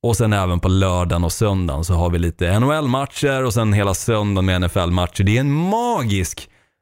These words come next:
magisk helg som man alltid ser fram emot. Framförallt om man älskar alla de här sporterna tillsammans, vilket jag såklart också gör.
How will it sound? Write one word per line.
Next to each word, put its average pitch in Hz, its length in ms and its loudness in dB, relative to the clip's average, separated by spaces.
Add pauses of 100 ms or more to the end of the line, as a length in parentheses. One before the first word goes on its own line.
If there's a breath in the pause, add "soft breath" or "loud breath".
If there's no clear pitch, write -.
(160 soft breath)
magisk 92 720 0
helg 82 240 0
som 98 140 0
man 120 120 2
alltid 127 400 0
ser 104 100 2
fram 90 240 0
emot. 85 220 -2
Framförallt 123 580 0
om 110 40 2
man 104 100 2
älskar 104 460 -2
alla 107 320 0
de 98 100 0
här 87 100 0
sporterna 87 500 -2
tillsammans, 117 960 -2 (420 soft breath)
vilket - 240 0
jag 76 160 0
såklart - 360 -2
också 82 200 -4
gör. 104 380 0